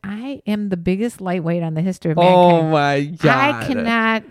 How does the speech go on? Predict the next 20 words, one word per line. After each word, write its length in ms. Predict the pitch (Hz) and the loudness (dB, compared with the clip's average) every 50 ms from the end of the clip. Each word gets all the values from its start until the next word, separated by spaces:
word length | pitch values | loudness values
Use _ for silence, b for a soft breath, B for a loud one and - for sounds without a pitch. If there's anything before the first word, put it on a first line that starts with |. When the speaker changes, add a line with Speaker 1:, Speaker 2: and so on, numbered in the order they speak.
| - - _ _ | -20 -20 _ _
Speaker 1:
take 200 | - 208 208 190 | -10 -8 -6 -4
a 100 | 202 175 | -4 -4
puff 500 | 170 _ - - - 226 226 226 - - - - | -4 _ -12 -12 -10 -10 -10 -10 -12 -14 -12 -6
of 520 | 190 185 180 185 190 185 175 175 170 - | -4 -2 -2 0 0 0 -2 -2 -4 -6
weed 540 | - 165 165 196 196 185 170 156 156 151 160 - b b b b b b b b b b _ _ _ _ _ - | -6 -4 -4 -2 -2 -2 -2 -4 -4 -6 -8 -12 b b b b b b b b b b _ _ _ _ _ -4
without 400 | 180 190 196 175 190 170 180 - | 0 0 2 2 2 0 -2 0
getting 200 | 196 180 175 165 | -2 -2 -2 -2
completely 400 | 165 175 170 196 214 202 202 190 | -4 -2 -2 -2 -2 -2 -4 -4
stoned 340 | - - 190 180 180 175 | -4 -2 -2 0 0 -2
at 80 | 160 156 | -4 -6
night, 400 | 156 165 175 196 214 208 202 - | -6 -6 -4 -2 -2 -2 -4 -4
and 320 | - 180 180 180 175 170 | -4 -4 -4 -4 -4 -6
during 240 | 160 190 196 202 190 | -4 -4 -2 -2 -2
the 80 | 185 165 | -2 -4
day, 300 | 160 - 208 214 226 208 | -4 -6 -6 -4 -4 -4
it's 180 | 180 165 - | -4 -4 -4
even 240 | 190 175 165 170 165 | -4 -4 -4 -4 -4
worse 220 | 175 190 190 196 - | -2 -2 -2 -2 -4
for 100 | - 160 | -8 -12
me. 260 | 139 127 135 143 - | -10 -10 -12 -14 -16